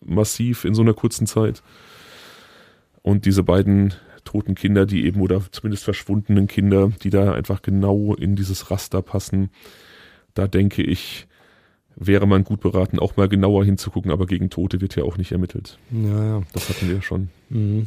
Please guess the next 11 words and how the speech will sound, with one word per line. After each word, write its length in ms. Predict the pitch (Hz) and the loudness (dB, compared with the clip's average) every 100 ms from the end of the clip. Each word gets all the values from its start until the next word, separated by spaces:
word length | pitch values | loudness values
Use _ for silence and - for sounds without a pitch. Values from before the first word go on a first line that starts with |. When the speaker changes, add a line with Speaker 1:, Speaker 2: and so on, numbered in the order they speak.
| - - | -6 0
Speaker 2:
Also 180 | 107 | 2
interessanterweise 1040 | 139 127 - 120 120 120 110 95 110 120 123 | 4 2 0 2 2 2 2 4 4 4 0
finde 340 | - 120 120 | 0 0 2
ich, 300 | 127 120 - - | 0 -2 -6 -12
ist 240 | 139 123 | -8 -4
es 140 | 120 - | -2 0
ja 100 | 107 | 2
so, 160 | 113 | 4
dass 240 | 117 110 - | 4 2 0
er 240 | 139 117 | -2 0
nach, 320 | 113 117 113 | 2 2 -2